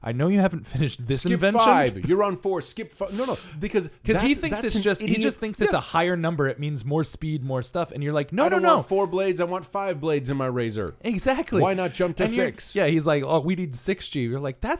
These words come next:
Speaker 1: not a thing. That
Speaker 2: Yeah.
Speaker 1: doesn't exist."
Speaker 2: You, it, it's like, "Fuck it, we're gonna travel to Mars." It's like, no, I'm sorry, we're going to Mars. It's like, "Yo, fuck, we're, we're gonna travel to Saturn." It's like, "We should probably travel to Mar-,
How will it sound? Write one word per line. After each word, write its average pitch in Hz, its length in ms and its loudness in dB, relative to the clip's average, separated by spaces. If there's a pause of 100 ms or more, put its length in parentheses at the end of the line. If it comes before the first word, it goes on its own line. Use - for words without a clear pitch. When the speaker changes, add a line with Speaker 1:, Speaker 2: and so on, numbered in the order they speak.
(140)
Speaker 1:
not 196 180 0
a 165 60 2
thing. 381 480 -6
That 170 160 -6
Speaker 2:
Yeah. 139 60 0
Speaker 1:
doesn't 277 360 2
exist." 175 720 -4
Speaker 2:
You, 156 260 -8
it, 156 200 -4
it's - 180 -4
like, 160 220 -2 (340)
"Fuck - 320 -2
it, 147 120 -2
we're 196 180 2
gonna 196 160 0
travel 190 460 -4
to 160 100 -2
Mars." 151 560 2
It's 101 100 -12
like, 123 180 -2
no, 127 840 -14
I'm 101 100 -10
sorry, 101 160 -10
we're 98 80 -10
going 120 220 -6
to 113 60 -6
Mars. 104 200 -8
It's 143 100 -6
like, 160 80 -8
"Yo, 165 100 -6
fuck, - 220 0
we're, 175 100 2
we're 175 160 2
gonna 214 120 -2
travel 202 300 -2
to 165 40 -4
Saturn." 202 360 -4
It's 135 100 -6
like, 139 160 -6
"We - 80 -12
should - 140 -18
probably 80 340 -8
travel 69 300 -14
to 67 80 -14
Mar-, 62 180 -16